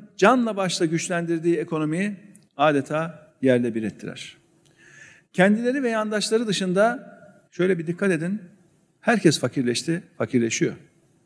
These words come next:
Evet arkadaşlar, gerçekten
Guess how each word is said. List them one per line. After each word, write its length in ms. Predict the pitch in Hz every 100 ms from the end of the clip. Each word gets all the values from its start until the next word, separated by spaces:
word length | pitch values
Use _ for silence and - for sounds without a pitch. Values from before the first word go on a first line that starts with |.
| _ _ _ _ _ _ _
Evet 220 | 165 170
arkadaşlar, 480 | 131 117 110 - - -
gerçekten 640 | 165 160 127 - 160 175